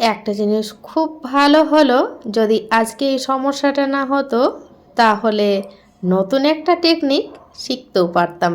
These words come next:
না। তো দেখুন, এই পিঠেটা আমার হয়ে গেছে।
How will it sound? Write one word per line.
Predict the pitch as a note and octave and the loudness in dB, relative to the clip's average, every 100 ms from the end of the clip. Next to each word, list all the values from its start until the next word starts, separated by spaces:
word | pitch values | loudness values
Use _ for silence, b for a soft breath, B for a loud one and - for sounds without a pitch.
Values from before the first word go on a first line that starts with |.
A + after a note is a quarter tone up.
| E3+ | -2
না। | E3+ E3 D#3 _ _ _ _ - _ _ _ _ b b b b b b - | -2 -2 -8 _ _ _ _ -20 _ _ _ _ b b b b b b 0
তো | C#4 C4 | 4 6
দেখুন, | C#4 C#4 D4+ C#4 F4 - - | 4 4 4 4 2 -2 0
এই | A3+ G#3+ | 0 2
পিঠেটা | A3 G#3 G#3+ G#3+ G3+ | -2 -2 -2 2 2
আমার | G#3 G#3 G3+ | 2 0 -2
হয়ে | A3 A#3+ C#4 C#4+ | 2 4 4 4
গেছে। | D4 D4 B3+ | 2 0 -2